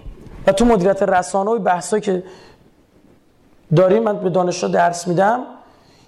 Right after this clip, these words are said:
می‌گم ببین از یک اتفاق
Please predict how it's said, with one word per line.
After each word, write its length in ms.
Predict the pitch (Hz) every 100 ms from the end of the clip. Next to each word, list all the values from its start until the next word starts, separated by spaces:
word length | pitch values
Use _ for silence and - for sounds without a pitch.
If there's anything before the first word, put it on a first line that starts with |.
| -
می‌گم 320 | 202 269 247
ببین 440 | 277 262 226 202 - - _ _ _ _ _ _ _ _ -
از 340 | 220 233 180 196
یک 420 | 233 240 - -
اتفاق 1000 | 226 226 - 226 226 233 277 302 302